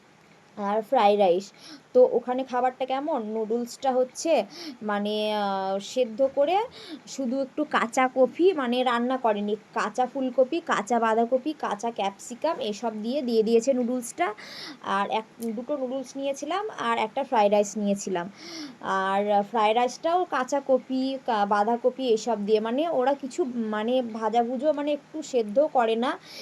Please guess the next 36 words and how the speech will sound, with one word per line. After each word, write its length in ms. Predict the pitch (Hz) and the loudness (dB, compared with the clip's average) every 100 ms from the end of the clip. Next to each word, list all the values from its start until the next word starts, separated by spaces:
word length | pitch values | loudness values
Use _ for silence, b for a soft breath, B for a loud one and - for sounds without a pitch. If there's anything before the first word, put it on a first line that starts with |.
| B | B
সেদ্ধও 420 | - 277 226 269 311 | 0 2 6 8 8
করেনি, 400 | 269 214 214 214 | 6 6 4 0
সমস্ত 380 | 214 226 233 - 262 | -4 -4 -4 -6 -10
কিছু 180 | 277 320 | -8 -6
কাঁচা 360 | 240 214 233 | -6 -4 -4
দিয়েই 240 | 220 262 302 | -4 -4 -2
দিয়েছে। 340 | 233 208 - 220 - | 0 0 0 -4 2
তো 100 | 262 269 269 | 4 4 2
কি 140 | 285 277 | -6 0
করব, 220 | 277 254 247 | 2 6 4
এটাই 280 | 247 254 262 | 4 2 2
খেতে 260 | 262 240 254 | 0 2 4
হয়েছে, 340 | 247 247 262 | 4 2 -2
কারণ 300 | 254 240 233 240 B B B B 214 | -4 -2 -2 -4 B B B B -4
বাড়ি 220 | 214 220 | 0 2
যেতে 180 | 240 254 | 2 0
রাত্রি 300 | 254 233 - 254 | 0 -2 -6 -4
বারোটা 400 | 226 214 220 254 | 0 2 2 2
হয়ে 220 | 262 233 | 4 4
যাবে, 280 | 220 214 214 240 B 311 | 4 4 2 -2 B -8
কারণ 200 | - 240 | 2 2
সন্ধ্যা 380 | 247 240 226 247 | 2 0 2 0
সাতটার 480 | 247 214 202 247 247 | 0 -2 -2 0 0
পর 220 | 240 220 233 | 4 4 4
আদিযোগীর 680 | 208 208 226 220 233 208 269 269 | 2 0 2 4 4 2 -4 -2
মানে 260 | 226 208 233 | -2 0 -2
পুরো 220 | 233 262 262 | -2 -2 -2
আধ 200 | 214 214 208 | -2 -2 -4
ঘন্টা 360 | 240 240 240 | -4 -4 -4
একটা 320 | 240 - - 247 254 | -6 -6 -6 -2 -4
সিন 280 | - - 247 247 | -6 -8 -6 -2
দেয়, 220 | 214 220 247 | 0 0 0
মানে 240 | 233 220 233 220 | -4 -4 -2 -4
ওখানে 320 | 214 233 247 247 | -4 -4 -4 -4
ইংরেজিতে 540 | 233 240 226 254 262 | 0 0 0 0 0
বলে, 340 | 220 214 214 | 2 2 4